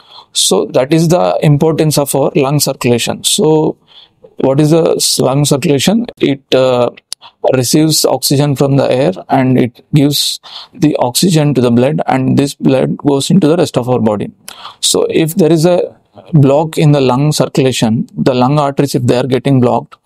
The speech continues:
so you, uh, the oxygen supply to the body decreases. So all the organs can get affected due to decrease in the oxygen levels in your blood.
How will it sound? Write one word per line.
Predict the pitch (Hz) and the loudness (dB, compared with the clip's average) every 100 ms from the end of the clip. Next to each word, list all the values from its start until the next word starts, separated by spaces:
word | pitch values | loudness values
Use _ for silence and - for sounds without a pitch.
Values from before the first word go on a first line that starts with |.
| - - - - | -20 -20 -20 -8
so | - - 160 - | -4 0 0 2
you, | 147 147 156 _ - | 2 0 -2 _ -4
uh, | - 151 143 139 | 0 2 2 0
the | - 131 | 0 0
oxygen | 123 127 165 156 175 | 0 0 2 2 2
supply | 156 147 170 151 | 0 0 0 0
to | 147 | 2
the | 147 | 2
body | 135 135 147 - | 2 2 -2 -4
decreases. | 151 - 131 113 110 - - _ - - - _ | -8 -4 -2 0 0 -2 -8 _ -18 -18 -20 _
So | - - - 160 170 175 - - - | -4 -2 2 2 2 0 -4 -10 -4
all | - 160 | -2 2
the | 170 | 2
organs | 156 135 151 151 | 2 0 -2 -2
can | - 151 | 0 2
get | 135 135 | 2 0
affected | 123 123 - 123 - | -2 -2 0 -2 0
due | 139 135 | 0 2
to | 143 175 | 2 2
decrease | 147 - 143 135 | -2 0 0 2
in | 135 | 2
the | 147 | 2
oxygen | 131 - 127 139 143 143 | 0 0 0 2 0 -2
levels | 131 127 139 135 | -2 0 2 2
in | 131 | 2
your | 127 | 2
blood. | 113 107 101 | 2 0 -2